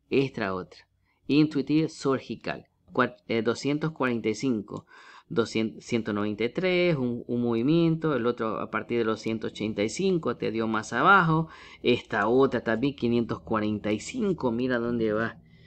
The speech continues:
mira dónde va, todo esto se atrae, a Elevance Health, todo lo que es salud volando en este momento. Déjame ver Pfizer, que también presenta earnings esta semana, Pfizer. Pfizer la tenemos a partir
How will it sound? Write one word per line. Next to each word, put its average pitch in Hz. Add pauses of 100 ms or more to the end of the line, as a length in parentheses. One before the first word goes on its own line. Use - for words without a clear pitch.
(420)
mira 165
dónde 139
va, 110
todo 127
esto 151
se 147
atrae, 110
a 110
Elevance 143 (120)
Health, 139
todo 185
lo 180
que 170
es 165
salud 170
volando 127
en 123
este 120
momento. 107
Déjame 123
ver 120
Pfizer, 113
que 113
también 107
presenta 104 (540)
earnings 117
esta 110
semana, 98
Pfizer. 98 (1120)
Pfizer 139
la 139
tenemos 147
a 104
partir 131